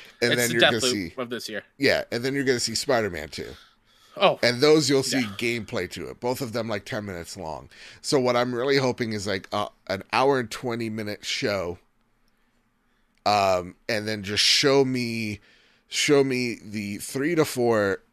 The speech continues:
Speaker 1: triple A, you know, PlayStation exclusive games that you got cooking up,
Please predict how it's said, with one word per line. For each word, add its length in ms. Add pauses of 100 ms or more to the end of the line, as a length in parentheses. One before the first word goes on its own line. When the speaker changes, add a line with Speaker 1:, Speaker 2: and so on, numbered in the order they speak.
(100)
Speaker 1:
triple 520
A, 280
you 200
know, 200 (400)
PlayStation 520
exclusive 440
games 460 (380)
that 120
you 80
got 240
cooking 320
up, 260